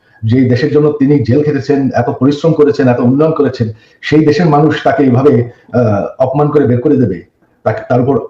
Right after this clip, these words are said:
আক্রমণ করতে যাবে, এটা আমরা কেউ কল্পনা করতে পারিনি। এটা তো আপনার একটা, আহ, যা-, তারা যে দা-, দাবি করছে যে এটা গণতান্ত্রিক আন্দোলন, এই মানুষ হত্যা করা, পুলিশের উপর হা-, হামলা করা, আহ,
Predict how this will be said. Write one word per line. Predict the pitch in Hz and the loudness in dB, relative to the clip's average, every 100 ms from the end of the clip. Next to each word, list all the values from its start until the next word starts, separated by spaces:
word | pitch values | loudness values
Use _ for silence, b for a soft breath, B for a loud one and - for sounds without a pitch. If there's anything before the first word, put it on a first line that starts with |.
| - | -6
আক্রমণ | - 160 160 | -4 0 0
করতে | 143 - 131 | 0 0 -2
যাবে, | 95 104 | -2 -2
এটা | 131 160 147 127 - - | 0 2 2 0 -4 -4
আমরা | 127 135 | -2 -2
কেউ | - 143 120 113 - _ - | 0 0 0 -2 -12 _ -2
কল্পনা | 151 147 107 | 0 0 -2
করতে | - 160 | -6 -12
পারিনি। | - - _ _ b - | -18 -20 _ _ b -6
এটা | 110 151 | -2 2
তো | 160 | 2
আপনার | - 160 156 | 2 2 2
একটা, | - 156 110 - B B | 2 2 2 -2 B B
আহ, | - 110 92 - - - 92 90 95 | -4 -2 -2 -8 -16 -14 -12 -12 -6
যা-, | 123 127 110 113 | -2 -2 -2 -4
তারা | 110 117 | -2 2
যে | 147 | 2
দা-, | 139 135 | 2 2
দাবি | 131 147 | 0 0
করছে | 151 147 | 0 0
যে | 143 | 0
এটা | 139 | 0
গণতান্ত্রিক | 117 156 147 151 147 151 - | 0 0 0 0 0 -2 0
আন্দোলন, | 147 147 139 110 95 B B B | 0 4 4 2 -4 B B B
এই | - 127 104 98 | 0 0 0 0
মানুষ | 107 113 160 - | -2 0 0 0
হত্যা | 165 175 | -2 0
করা, | 170 156 147 | 2 4 2
পুলিশের | 135 147 170 | 2 0 0
উপর | 151 165 | 0 2
হা-, | 160 | 2
হামলা | 151 151 156 | 2 2 0
করা, | 151 143 | 2 2
আহ, | 135 127 - 120 101 | 2 0 -2 -4 -4